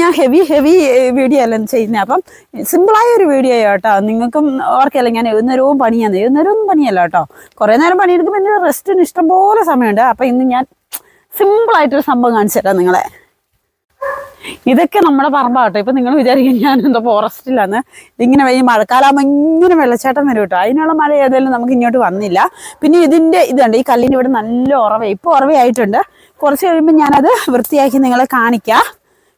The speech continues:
കണ്ടോ, ഇവിടെ ഇപ്പം ഇങ്ങനെ വെള്ളം വന്നിട്ടുണ്ട്. നമുക്കൊരു ജനുവരി, ഫെബ്രുവരി വരെ കിട്ടുന്ന വെള്ളം ഓസിട്ട് എടുക്കുകയാണ് ചെയ്യുന്നത് ഇവിടുന്ന്. പിന്നെ ഈ കല്ല് കണ്ടോ, ഈ ഇത് കണ്ടോ, ഈ വലിയ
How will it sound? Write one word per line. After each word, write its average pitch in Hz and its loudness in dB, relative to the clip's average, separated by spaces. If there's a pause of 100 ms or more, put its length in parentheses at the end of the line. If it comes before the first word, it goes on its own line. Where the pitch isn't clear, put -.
(120)
കണ്ടോ, 254 2
ഇവിടെ 247 0
ഇപ്പം 294 -2
ഇങ്ങനെ 269 2
വെള്ളം 254 0
വന്നിട്ടുണ്ട്. 214 -2 (100)
നമുക്കൊരു 254 0 (400)
ജനുവരി, 247 2
ഫെബ്രുവരി 269 0
വരെ 247 2 (200)
കിട്ടുന്ന 226 -4
വെള്ളം 202 0
ഓസിട്ട് 208 -4
എടുക്കുകയാണ് 196 -2
ചെയ്യുന്നത് 180 0
ഇവിടുന്ന്. 170 -2 (400)
പിന്നെ 277 4 (120)
ഈ 320 0
കല്ല് 285 0
കണ്ടോ, 175 -6 (680)
ഈ 269 2 (160)
ഇത് 285 2
കണ്ടോ, 170 2 (100)
ഈ - 0 (120)
വലിയ 247 2